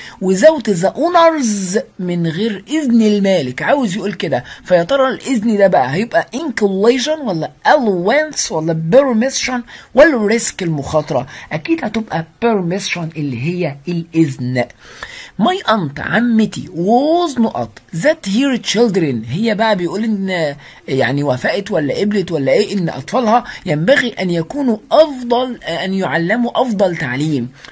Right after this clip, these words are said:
فهي كانت determined، عاقدة العزم ومصممة على كده، ولا هي مقررة ولا موافقة ولا مقبولة؟ طبعا أكيد determined اللي هي عاقد العزم أو مصمم على ألا. On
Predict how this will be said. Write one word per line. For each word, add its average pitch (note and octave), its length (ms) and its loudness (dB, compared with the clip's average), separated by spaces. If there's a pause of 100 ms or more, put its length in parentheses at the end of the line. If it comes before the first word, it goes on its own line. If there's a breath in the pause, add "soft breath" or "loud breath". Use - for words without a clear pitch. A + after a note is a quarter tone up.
فهي G#3+ 300 -2
كانت G3 420 0
determined، A#3+ 640 -2 (220 loud breath)
عاقدة A3 520 -2
العزم F3 460 -4
ومصممة E3+ 720 -2 (220 loud breath)
على G3+ 320 -2
كده، B3+ 320 0 (240 loud breath)
ولا C4 280 0
هي G#3 340 2 (120)
مقررة G#3 720 0
ولا A3+ 260 0
موافقة F3 400 -2
ولا G#3+ 260 0
مقبولة؟ F#3+ 520 0 (260 loud breath)
طبعا E3 360 -2
أكيد E3+ 520 -6
determined E3 500 -2
اللي C#3+ 240 -2
هي E3 40 2
عاقد D#3+ 460 -4
العزم C#3 400 -6
أو C3 160 -4
مصمم C3+ 440 -4
على G#2 340 -4
ألا. F#2+ 100 -12 (460 loud breath)
On D#4+ 120 2